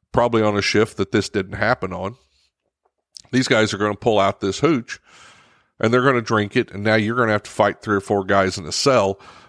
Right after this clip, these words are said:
who are drunk on prison hooch that was made from the yeast of pizza dough. Is that a stretch?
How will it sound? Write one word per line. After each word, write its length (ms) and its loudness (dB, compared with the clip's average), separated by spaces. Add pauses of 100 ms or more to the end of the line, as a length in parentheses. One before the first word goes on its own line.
who 180 2
are 80 2
drunk 380 2
on 120 0
prison 360 0
hooch 500 0 (380)
that 100 0
was 160 -2
made 260 2
from 180 -6
the 100 -4
yeast 440 0
of 200 -2 (260)
pizza 300 -2
dough. 240 -6 (360)
Is 180 2
that 160 4
a 40 0
stretch? 480 -2